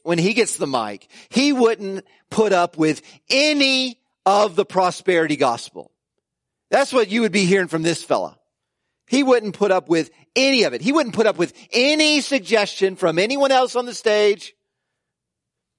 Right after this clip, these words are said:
that suffering is the proof of sin. He wouldn't put up with it.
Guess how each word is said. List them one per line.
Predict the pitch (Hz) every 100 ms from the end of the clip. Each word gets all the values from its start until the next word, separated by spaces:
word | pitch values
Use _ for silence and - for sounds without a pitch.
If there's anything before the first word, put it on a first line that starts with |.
| _ _ _
that | 151 170 160 - - _ -
suffering | - 226 226 233 233
is | 220 170
the | 185
proof | - 202 202
of | 190
sin. | - 208 196 190 185 185 _ _ _ _ _ _ _ _ _ _ _ _ _ _ _ _
He | 214
wouldn't | 302 226
put | 269
up | 262 180
with | 113
it. | -